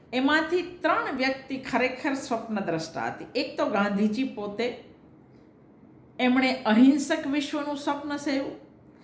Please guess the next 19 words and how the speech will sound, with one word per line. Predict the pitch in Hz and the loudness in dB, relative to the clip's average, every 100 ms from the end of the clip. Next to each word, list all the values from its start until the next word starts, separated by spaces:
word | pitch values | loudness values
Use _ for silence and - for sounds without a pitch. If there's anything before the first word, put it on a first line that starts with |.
| - - | -20 -8
બીજા | 226 285 311 262 | 0 6 6 6
જવાહરલાલ | 220 226 240 262 254 247 214 | 4 6 4 4 4 4 4
નહેરુ, | 202 208 269 - - - - - - - - - | 2 2 0 -4 -14 -20 -20 -20 -20 -20 -18 -4
એમણે | 233 254 269 | 0 4 4
સક્ષમ, | 262 262 - - 302 302 302 | 4 0 -2 -2 -2 -2 -4
સંગઠિત | 294 262 254 254 277 240 285 285 - - - - - | -2 0 2 2 2 2 0 -2 -10 -20 -20 -10 -2
અને | 233 254 | 2 4
સર્વસ્તરીય | 254 - 285 320 339 339 - 269 285 269 233 | 2 2 4 4 2 0 0 -2 0 0 4
લોકશાહીના | 240 240 - 254 254 285 285 277 254 - - - | 2 2 2 4 6 6 4 4 2 0 -14 -6
મૂલ્યોનું | 208 220 262 294 277 | -2 2 4 4 2
જતન | 226 226 269 | 0 2 4
કરવાનું | 269 262 269 277 277 | 4 2 2 2 2
સ્વપ્ન | 269 262 269 | 0 0 2
સેવ્યું. | 262 269 294 | 2 2 0
અને | 311 | -2
ત્રીજા | 311 381 440 403 | -2 2 4 4
મુનશી, | 330 311 - 202 151 - - - - - - - | 2 0 2 0 0 -6 -18 -20 -20 -20 -20 -6
એમણે | 220 247 262 | 0 4 4
સ્વાતંત્ર્ય | - 269 294 320 320 339 | 4 4 4 2 2 0